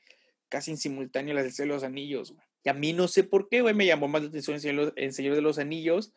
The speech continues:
y que las de Harry Potter, güey. Las de Harry Potter se, se me hacen como que, pues, están padres, güey, están entretenidas, pero que, que siento que igual no han envejecido tan bien, güey, o siento yo, o no sé, güey, porque,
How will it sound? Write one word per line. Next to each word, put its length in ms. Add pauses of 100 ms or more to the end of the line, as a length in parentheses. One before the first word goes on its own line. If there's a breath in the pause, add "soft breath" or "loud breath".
(120)
y 460 (520)
que 120
las 220
de 240
Harry 200
Potter, 420
güey. 140 (260)
Las 140
de 60
Harry 160
Potter 380
se, 180
se 120
me 80
hacen 460
como 280
que, 460
pues, 100
están 240
padres, 340
güey, 200
están 180
entretenidas, 480
pero 520 (540)
que, 380
que 120
siento 360
que 120
igual 500 (200)
no 160
han 140
envejecido 600
tan 320
bien, 340
güey, 320
o 100
siento 380
yo, 180
o 180
no 140
sé, 160
güey, 160
porque, 440